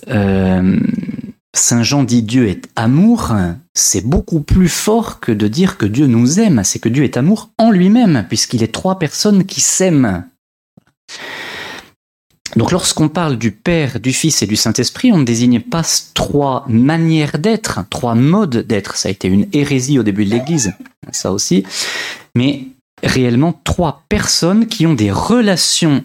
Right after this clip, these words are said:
entre elles, tout en formant un seul être divin. Dans ces relations, et alors ça c'est très important, on en reparlera un peu ce soir, dans ces relations, il y a une hiérarchie.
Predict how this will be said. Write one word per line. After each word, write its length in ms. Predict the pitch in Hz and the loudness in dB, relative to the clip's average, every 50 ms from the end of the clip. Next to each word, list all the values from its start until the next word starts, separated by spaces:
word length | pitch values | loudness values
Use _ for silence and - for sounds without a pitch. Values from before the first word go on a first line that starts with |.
| - - | -2 -2
entre 300 | 156 165 165 - - - | -2 -2 -2 -2 -4 -4
elles, 380 | 123 113 127 156 190 208 240 - _ _ _ _ _ _ _ - | -4 -2 -2 -2 -2 -2 -4 -6 _ _ _ _ _ _ _ -2
tout 220 | - 175 170 - | -2 0 0 0
en 80 | 151 135 | 0 -2
formant 640 | - - 123 110 120 123 139 160 196 233 247 - _ _ _ - | -2 -2 -4 -2 0 0 0 0 0 -2 -6 -10 _ _ _ 0
un 120 | 160 175 | 0 2
seul 520 | 165 - - - 160 156 160 165 160 - - | 2 0 0 0 0 0 0 0 -2 -2 -4
être 340 | - 135 143 - - - 127 | -4 -4 -4 -4 -8 -8 -6
divin. 400 | 107 101 110 107 95 95 87 - - _ _ _ _ _ _ _ _ _ _ _ - _ _ _ _ _ _ _ _ _ _ _ _ _ - - - - - - - - - - - - - - - - - _ - - - - | -2 0 2 2 2 2 -2 -4 -8 _ _ _ _ _ _ _ _ _ _ _ -20 _ _ _ _ _ _ _ _ _ _ _ _ _ -12 -12 -10 -10 -10 -10 -10 -10 -10 -10 -12 -14 -16 -18 -20 -20 -20 _ -20 -10 -4 0
Dans 160 | 123 196 220 | 2 2 2
ces 160 | - - 202 | 2 2 2
relations, 480 | 170 165 143 127 - - - 202 233 233 | 2 0 0 0 -2 0 0 2 2 2
et 60 | 123 | 2
alors 120 | 101 95 | 0 -2
ça 120 | - 151 - | -4 -4 -6
c'est 100 | - - | -4 -6
très 240 | - - 160 143 | -4 -2 0 0
important, 380 | 143 120 - 104 - - 165 160 | 2 0 0 -2 -4 -2 0 0
on 100 | 135 110 | 2 0
en 80 | 101 95 | 0 -2
reparlera 460 | - 104 - 123 120 117 107 113 104 | -2 -4 -4 -4 -2 -2 -2 -2 -4
un 80 | 98 | -4
peu 100 | 90 101 | -4 -4
ce 160 | - - - - | -6 -4 -4 -4
soir, 460 | - - 151 165 185 196 185 - - | -4 -2 -2 -2 -2 -2 -4 -6 -6
dans 160 | 117 120 127 | -4 -2 -2
ces 160 | 131 - - 139 | 0 0 -2 -2
relations, 500 | - 135 120 127 123 - - 202 214 - - | 0 0 -2 -2 -2 0 0 0 0 0 0
il 160 | 127 120 120 | 0 2 2
y 100 | 127 156 | 2 2
a 120 | 190 208 | 2 2
une 360 | 175 143 156 165 170 180 175 - - _ _ - | 2 2 2 4 2 2 2 0 -6 _ _ -2
hiérarchie. 960 | 123 117 120 147 202 202 - - 147 - - - - - - 98 92 - _ | 0 2 4 2 2 0 0 -2 -4 -4 -4 -4 -4 -2 -2 -2 -2 -4 _